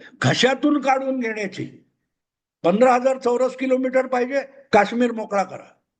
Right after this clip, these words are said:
हे इंदिराजी सांगू शकल्या असत्या, पण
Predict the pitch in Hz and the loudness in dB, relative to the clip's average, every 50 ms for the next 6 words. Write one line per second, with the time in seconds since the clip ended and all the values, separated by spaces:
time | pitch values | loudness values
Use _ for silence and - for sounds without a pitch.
0 | _ _ _ _ _ _ - - - - 254 277 254 - 202 208 220 226 247 247 | _ _ _ _ _ _ -18 -8 0 2 2 2 2 -2 -6 -4 0 0 2 2
1 | 254 254 247 269 285 277 - 190 170 170 190 226 277 285 247 - 208 - 180 175 | 2 2 0 -2 -4 -4 -2 -4 -2 -2 -2 -2 -4 -4 -2 -4 -4 -4 -2 -2
2 | 160 139 123 - - - 101 - - _ _ _ _ _ _ _ _ _ _ _ | -2 -4 -4 -8 -8 -8 -10 -10 -10 _ _ _ _ _ _ _ _ _ _ _
3 | 226 262 | 2 2